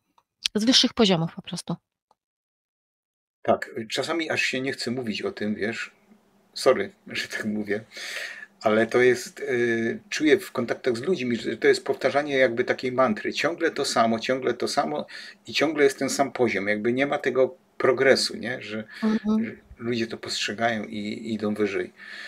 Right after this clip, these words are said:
Speaker 2: No ale co, no, tak, tak jest.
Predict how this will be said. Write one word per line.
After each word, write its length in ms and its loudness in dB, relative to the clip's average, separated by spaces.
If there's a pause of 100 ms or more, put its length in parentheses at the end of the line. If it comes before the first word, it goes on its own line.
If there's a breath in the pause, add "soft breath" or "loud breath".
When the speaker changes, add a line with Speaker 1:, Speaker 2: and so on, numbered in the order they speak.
(320 loud breath)
Speaker 2:
No 260 0
ale 180 4
co, 240 -4
no, 180 -10 (240)
tak, 180 -4 (120)
tak 180 -8
jest. 460 -6